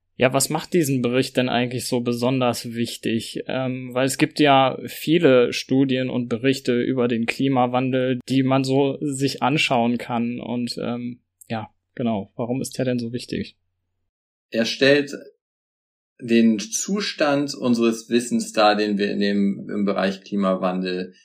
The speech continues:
Speaker 2: im Bereich Wissenschaft, es gibt da ja verschiedene Arbeitsgruppen, das ist jetzt die erste Arbeitsgruppe Wissenschaft, ähm, stellt einfach den aktuellen Wissensstand dar und tut dies auch in, wenn man sich das anschaut, in Abgrenzung, was können wir, welche Aussagen können wir mit einer,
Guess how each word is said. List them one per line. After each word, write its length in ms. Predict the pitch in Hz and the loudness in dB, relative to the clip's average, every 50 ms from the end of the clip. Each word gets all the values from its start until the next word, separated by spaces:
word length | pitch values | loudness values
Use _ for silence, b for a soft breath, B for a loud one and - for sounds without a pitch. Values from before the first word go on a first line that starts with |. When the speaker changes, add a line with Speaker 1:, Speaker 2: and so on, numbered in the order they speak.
| b b | b b
Speaker 2:
im 140 | b 104 98 | b 0 2
Bereich 460 | 95 98 98 98 98 - - - - | 4 4 4 4 2 0 -8 -2 0
Wissenschaft, 680 | 117 139 - - 180 165 - - 175 175 175 - - | 2 2 2 0 -4 -4 -4 -2 -2 -2 -2 -2 -6
es 120 | - - - | -14 -12 -10
gibt 140 | 117 101 107 | -6 -2 0
da 60 | 101 | 2
ja 160 | 101 98 98 | 2 2 2
verschiedene 800 | 95 - 110 104 - - - 120 113 117 110 107 98 98 95 - | 0 -2 -4 -6 -6 -4 -2 0 2 2 2 2 0 -2 -2 0
Arbeitsgruppen, 680 | 101 110 120 139 143 143 - - - 156 135 117 110 | 0 2 4 2 2 0 -2 -6 -6 -4 -2 -2 -4
das 100 | 104 - | -4 -4
ist 40 | - | -6
jetzt 200 | 98 95 - 98 | -8 -6 -4 -6
die 100 | 98 - | -4 -2
erste 420 | - 104 117 123 - - 123 110 | 0 0 -2 -2 -2 -4 -2 -2
Arbeitsgruppe 640 | 110 123 120 120 120 117 - - - - - 104 101 | 0 0 0 -2 -2 -4 -8 -10 -10 -10 -8 -6 -4
Wissenschaft, 600 | 117 127 - - 131 - - - 117 117 - - _ B B B B B B B B B B - | -4 -4 -4 -4 -6 -6 -4 -2 -2 -2 -4 -6 _ B B B B B B B B B B -2
ähm, 420 | 113 113 110 107 107 104 104 - | 0 2 2 2 0 0 -4 -6
stellt 320 | - - - 110 113 110 - | -4 0 2 4 4 4 4
einfach 300 | 113 113 110 113 113 - | 2 0 2 0 0 0
den 260 | - 101 95 - - | 0 -2 -2 -2 0
aktuellen 720 | 117 135 135 135 - - 123 107 - 110 107 107 104 98 104 | 0 0 0 -2 -6 -6 -4 -2 0 0 0 2 0 0 0
Wissensstand 840 | 110 113 - - 104 101 - - - - 101 95 92 95 92 - | 0 0 -2 -2 -4 -4 -4 -6 -4 0 2 2 2 2 0 0
dar 400 | 82 82 82 80 - - - _ _ _ _ _ _ _ _ _ _ _ | -2 -2 -2 -4 -6 -8 -12 _ _ _ _ _ _ _ _ _ _ _
und 320 | - 107 104 101 - - | -2 0 0 0 0 -4
tut 300 | - - - 123 120 - | -4 -2 0 0 0 2
dies 340 | 123 123 131 - - - - | 4 4 4 2 0 -4 0
auch 520 | - 113 123 139 143 156 151 - - - - _ - | 4 6 8 8 8 6 4 -2 -8 -18 -16 _ 0
in, 760 | 120 120 123 127 123 127 127 123 123 123 120 - 98 - - | 4 4 4 4 4 2 4 4 4 4 2 0 -4 -8 -8
wenn 160 | - 123 110 | -4 -2 0
man 120 | 110 113 107 | 2 2 0
sich 120 | 101 - | 0 -2
das 180 | - 110 101 - | -4 -6 -6 -4
anschaut, 540 | - 127 147 160 151 - 151 143 139 120 - | -2 0 0 0 0 4 4 4 4 4 2
in 100 | 113 104 | -4 -2
Abgrenzung, 880 | - 110 - - - - 120 117 117 120 - - 120 117 117 117 110 101 | -2 -2 -2 -4 -2 2 4 4 4 4 2 0 0 2 2 4 6 8
was 280 | 110 113 113 - - | 6 6 6 2 -4
können 240 | - 120 113 110 107 | -2 0 0 2 2
wir, 140 | 110 107 101 | 2 2 2
welche 240 | 107 113 113 - - | 2 0 0 -2 -4
Aussagen 360 | 117 117 - - 107 107 104 | -4 -4 -2 -2 -2 -2 -2
können 180 | 98 110 107 104 | -2 -2 -2 0
wir 80 | 101 | 2
mit 200 | 101 101 98 95 | 2 0 0 -2
einer, 380 | 95 98 92 92 90 92 - | -2 -2 0 0 0 -2 -4